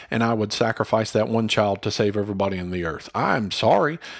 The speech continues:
Maybe that's selfish of me, and maybe that, I don't know, but I don't think I have that in me to do.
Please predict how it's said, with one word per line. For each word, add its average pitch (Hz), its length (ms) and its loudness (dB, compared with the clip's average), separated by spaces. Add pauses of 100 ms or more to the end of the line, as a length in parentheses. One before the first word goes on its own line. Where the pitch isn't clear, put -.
(140)
Maybe 131 200 4
that's 139 180 2
selfish 156 420 0
of 98 160 -2
me, 95 140 -4
and 98 120 -2
maybe 127 220 0
that, 131 420 0
I 101 120 -2
don't 151 220 -4
know, 151 260 2
but 117 200 -2
I 135 120 0
don't 139 200 0
think 117 220 -2
I 104 80 0
have 107 220 0
that 107 160 2
in 165 120 2
me 120 120 -2
to - 160 -4
do. 107 300 2